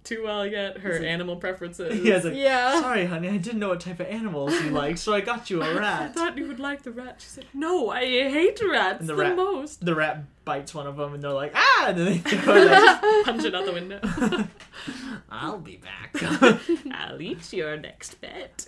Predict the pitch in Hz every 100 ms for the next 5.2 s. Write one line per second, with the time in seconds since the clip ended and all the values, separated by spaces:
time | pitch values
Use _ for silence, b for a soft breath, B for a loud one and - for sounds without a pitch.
0 | - 165 180 147 143 - 156 466 453 -
1 | - 90 - 185 190 254 285 175 - 147
2 | 135 131 127 120 120 120 113 110 - _
3 | 156 143 139 - 120 117 120 117 123 135
4 | 156 220 139 139 262 233 240 180 160 165
5 | 160